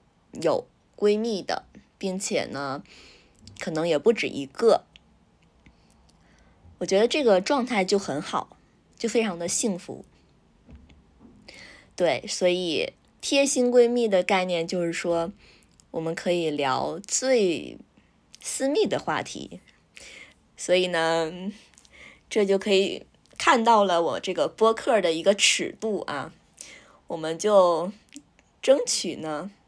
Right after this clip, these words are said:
在这个不违规的前提下，尺度尽量的大，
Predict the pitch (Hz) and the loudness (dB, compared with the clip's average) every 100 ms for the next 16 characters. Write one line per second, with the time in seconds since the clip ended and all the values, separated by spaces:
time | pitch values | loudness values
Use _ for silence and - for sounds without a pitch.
0 | _ _ _ - - - _ - 214 202 | _ _ _ -20 -20 -20 _ -2 0 2
1 | 202 190 175 160 185 - - - _ _ | 0 2 4 4 2 -4 -18 -20 _ _
2 | _ _ - - - - _ _ - 262 | _ _ -20 -20 -20 -20 _ _ 4 8
3 | 240 262 285 269 214 196 180 165 - 180 | 8 8 6 6 6 0 -4 -4 0 2
4 | 165 - - 156 180 180 247 247 254 151 | 2 0 -2 -2 -2 -2 2 4 4 2
5 | 123 165 147 - | 2 4 2 -2